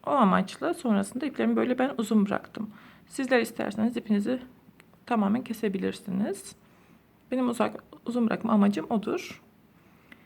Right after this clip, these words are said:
Evet, ipimi alıyorum. Düğüm atarak başlayacağım. Zincir çekiyorum.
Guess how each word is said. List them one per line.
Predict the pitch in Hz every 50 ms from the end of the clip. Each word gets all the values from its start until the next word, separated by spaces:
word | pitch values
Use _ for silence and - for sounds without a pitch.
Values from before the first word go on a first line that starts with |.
| - - - - _ _ _ -
Evet, | 302 254 233 220 214 214 -
ipimi | - - - 294 294 285
alıyorum. | 277 269 262 262 262 247 233 208 214 226 254 233 - - - - _ _ _ _ _ _ _ _ _ _ _ _ _ _ - -
Düğüm | 294 285 262
atarak | 226 202 202 196 180 - -
başlayacağım. | - - - - - - 202 202 - - 220 - 262 - - _ _ _ _ _ _ _ _ _ _ _ _ - _ _ _ _ _ _ _ _ _ _ _ _ _ _ _ _ _ _ _ _ _ _ _ - - _ _ _ _ _ _ _ _ _ - - - -
Zincir | 254 254 262 254 262 262
çekiyorum. | 254 254 - 202 208 - - 196 190 190 190 196 214 240 226